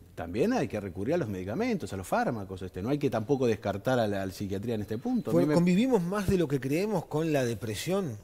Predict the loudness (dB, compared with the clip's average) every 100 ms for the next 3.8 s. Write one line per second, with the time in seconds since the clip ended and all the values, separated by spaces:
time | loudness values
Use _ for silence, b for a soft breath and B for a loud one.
0 | -8 -2 -2 0 0 2 2 2 2 2
1 | 2 0 0 0 2 0 0 0 -2 -2
2 | 0 2 2 4 2 2 0 -2 -2 0
3 | 0 0 2 4 2 0 -2 -4